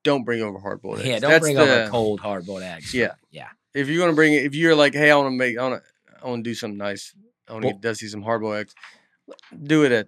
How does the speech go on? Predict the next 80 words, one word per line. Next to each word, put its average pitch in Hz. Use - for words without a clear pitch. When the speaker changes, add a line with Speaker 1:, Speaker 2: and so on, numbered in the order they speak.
Speaker 1:
let's 123
do 131
it -
at 139
Speaker 2:
Boil 147
it 123
Speaker 1:
Ted's. 101
Speaker 2:
on 107
the 95
way. 78
Speaker 3:
Yeah, 80
yeah. 69
Speaker 1:
Or 131
Speaker 3:
In 123
the 123
Speaker 1:
at, 139
at 147
Speaker 3:
car. -
Speaker 1:
your 165
house. 107
Speaker 2:
Yeah, 104
or 135
in 160
the 165
car 147
on 104
the 110
way 120
over. 123
Speaker 1:
Would 123
you 143
be 135
annoyed, 127
though, 120
if 107
they 113
just 101
said, 104
"We 107
need 107
to 104
do 104
it 104
in 104
your 104
house"? -
Speaker 2:
No, 226
I'd 190
be 196
all 95
right 71
with 69
it. 113
Speaker 1:
Yeah. 107
Speaker 2:
I, 151
it'd 190
be 226
weird 151
if 143
people 135
walked 131
in 135
and 135
be 117
like, 98
"You 110
mind 120
if 107
we 110
boil 107
a 101
couple 110
Speaker 1:
<laughs> -
Speaker 2:
eggs?" 143
But -
Speaker 1:
Yeah. 139
Speaker 2:
I, 139
I'm 156
for 69
it. -